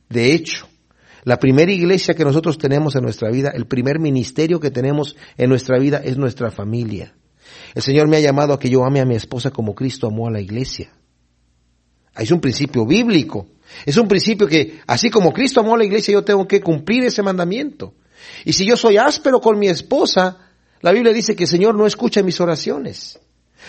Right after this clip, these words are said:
A ella le ordena que se someta a su marido, a la mujer, como al Señor, con respeto, con amor. No es una sumisión ciega, es una sumisión que viene porque el marido también la ama.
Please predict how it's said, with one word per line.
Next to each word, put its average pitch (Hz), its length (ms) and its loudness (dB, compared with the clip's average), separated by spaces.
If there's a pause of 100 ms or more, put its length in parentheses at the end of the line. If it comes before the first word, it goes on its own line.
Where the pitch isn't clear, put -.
(120)
A - 160 6
ella 254 180 4
le 220 100 4
ordena 220 380 2
que 185 100 -4
se 160 100 -4
someta 208 760 0
a 143 100 -4
su 156 140 -2
marido, 202 580 0 (220)
a - 100 -6
la 123 100 2
mujer, 131 400 -4 (340)
como 165 240 4
al 160 80 2
Señor, 175 420 0 (500)
con 151 200 4
respeto, 185 640 -2 (300)
con 127 200 0
amor. 135 380 -2 (800)
No 233 300 6
es 254 100 0
una 254 160 2
sumisión 226 960 -2
ciega, 254 640 -2 (320)
es 160 140 -4
una 254 160 4
sumisión 196 400 0
que 202 120 0
viene 202 260 0
porque 175 220 -4
el 151 60 0
marido 151 340 0
también 123 400 -2
la 87 200 -8
ama. 190 380 -8